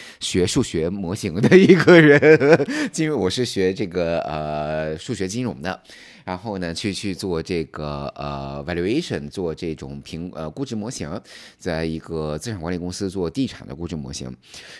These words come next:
然后做了一年多吧，一年多的时间呢，就到零八年了。零八年呢，你，你想啊，那个时候全世界都往中国看嘛，全世界都中国，就是觉得世界的未来肯定是在中国。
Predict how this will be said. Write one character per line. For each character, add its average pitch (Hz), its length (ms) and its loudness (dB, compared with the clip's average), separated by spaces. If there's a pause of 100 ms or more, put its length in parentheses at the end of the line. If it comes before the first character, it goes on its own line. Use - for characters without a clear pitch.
然 104 140 -6
后 135 300 -4
做 143 200 -4
了 92 80 -2
一 160 160 -6
年 95 220 -2
多 135 180 -4
吧， 101 180 -2
一 104 120 -4
年 92 160 -4
多 107 140 -2
的 101 80 -2
时 85 160 -8
间 107 300 -4
呢， 82 180 -4
就 90 140 -6
到 82 240 -6
零 78 180 -6
八 113 200 -6
年 87 260 -8
了。 76 180 -12 (400)
零 104 160 -2
八 151 140 -2
年 98 240 0
呢， 92 320 0 (200)
你， 92 360 -6
你 107 140 -2
想 113 160 -4
啊， 87 80 -2
那 117 100 0
个 107 100 0
时 98 140 -6
候 98 160 -4
全 117 220 -6
世 123 180 -8
界 110 160 -2
都 107 140 0
往 67 160 -6
中 113 180 -6
国 95 100 -6
看 - 240 -8
嘛， 80 120 -8
全 90 120 -10
世 98 80 -4
界 101 120 -4
都 98 100 -2
中 104 180 -6
国， 82 140 0
就 87 200 0
是 87 140 0
觉 87 140 -4
得 90 80 0
世 - 140 -6
界 107 80 -2
的 92 100 0
未 95 140 2
来 78 260 -2 (300)
肯 71 200 -6
定 127 220 2
是 95 160 -4
在 85 100 -2
中 135 220 -2
国。 - 180 -4